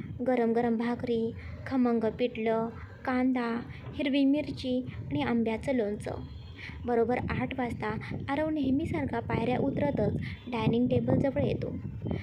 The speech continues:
त्याच्या चाल-, चालण्यात नेहमीचा तो आत्मविश्वास होता,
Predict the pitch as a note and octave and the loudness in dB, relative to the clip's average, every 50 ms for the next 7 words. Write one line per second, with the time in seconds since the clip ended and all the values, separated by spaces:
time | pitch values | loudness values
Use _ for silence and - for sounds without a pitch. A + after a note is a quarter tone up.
0 | - - - A#3+ B3 A#3+ A3+ A3 - B3 A3+ A3 A3+ A3+ A3+ A3 - - - B3+ | 0 0 2 2 2 2 2 0 2 0 2 2 4 4 2 2 2 0 2 2
1 | B3 C4 C4 B3 G#3 A3 A3+ - - A#3+ B3+ C4 B3 A#3 B3+ C4+ C#4 C#4+ C#4 - | 4 4 4 4 4 2 -2 -2 0 2 4 4 4 4 4 2 2 0 0 0
2 | D4+ - - A#3+ B3+ B3+ - C#4 D4 D4+ D#4+ D#4+ - - F4+ F4 - - - - | -2 -2 -2 -4 -4 -4 -2 -2 -2 -2 -2 -2 -2 -2 -2 0 2 2 4 4
3 | - - - - - - | 4 2 2 0 -2 -2